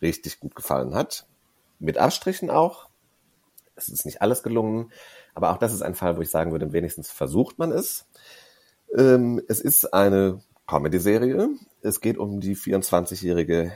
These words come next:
Helene, genannt Hell, deswegen der Titel der Serie. Die ist auch wieder so eine Protagonistin, die noch nicht so richtig ihren Platz im Leben gefunden hat.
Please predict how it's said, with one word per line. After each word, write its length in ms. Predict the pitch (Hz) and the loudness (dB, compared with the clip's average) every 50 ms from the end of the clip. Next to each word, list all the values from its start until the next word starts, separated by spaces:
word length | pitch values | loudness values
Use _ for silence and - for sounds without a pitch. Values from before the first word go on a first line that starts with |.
| - - | -12 -8
Helene, 540 | - 90 80 78 71 71 71 78 87 110 | -4 -2 -2 0 0 -2 -2 -2 -2 -2
genannt 340 | - - 82 71 73 85 92 - | -4 -4 -4 -4 -4 -4 -6 -8
Hell, 520 | - - - 65 64 67 90 147 202 - _ - | -10 -6 -4 -2 0 0 0 0 -2 -6 _ -12
deswegen 360 | 73 73 - - 71 - 78 | -12 -10 -10 -10 -10 -8 -8
der 120 | 73 71 - | -8 -10 -10
Titel 220 | - - 76 73 | -8 -8 -6 -4
der 100 | 73 73 | -4 -2
Serie. 460 | 69 76 78 92 107 123 135 147 175 - _ _ _ - - - - - - _ _ _ _ _ _ _ | 0 2 2 2 2 2 0 0 -2 -6 _ _ _ -20 -20 -20 -20 -20 -20 _ _ _ _ _ _ _
Die 60 | - - | 2 2
ist 120 | - - | 4 4
auch 140 | - - 214 | 2 4 6
wieder 160 | 160 107 95 | 8 8 8
so 60 | 82 | 6
eine 100 | 87 82 | 4 0
Protagonistin, 580 | - - 95 87 85 82 85 87 - - 92 90 | 0 0 2 2 2 2 2 0 0 -2 -2 -2
die 80 | 85 | -2
noch 320 | 87 90 92 87 87 92 - | 0 2 2 0 0 -2 -6
nicht 220 | 110 117 143 147 | -4 -4 -4 -4
so 80 | - 113 | -2 -2
richtig 280 | 113 107 - 82 71 | -2 -2 -2 -4 -2
ihren 200 | 67 82 82 80 | 0 0 0 0
Platz 240 | - 95 80 - - | 0 -2 -2 -2 -2
im 100 | - 76 | -4 -2
Leben 300 | 85 80 80 80 82 82 | 0 0 0 0 0 -2
gefunden 420 | 80 - - 120 131 - - 113 120 | -6 -4 -4 -2 -2 -2 -4 -4 -4
hat. 160 | 127 175 | -4 -6